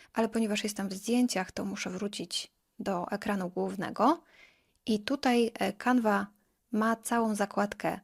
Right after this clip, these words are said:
ramek. Wyświetlam wszystko, wybieram jedną z nich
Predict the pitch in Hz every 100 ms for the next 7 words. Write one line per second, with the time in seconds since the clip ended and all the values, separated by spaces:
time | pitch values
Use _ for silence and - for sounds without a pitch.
0 | _ 208 190 175 - 302 - - _ _
1 | 202 - 202 180 175 - 208 - - 254
2 | 359 - _ _ _ _ 202 220 233 202
3 | 180 180 175 185 - 208 339 -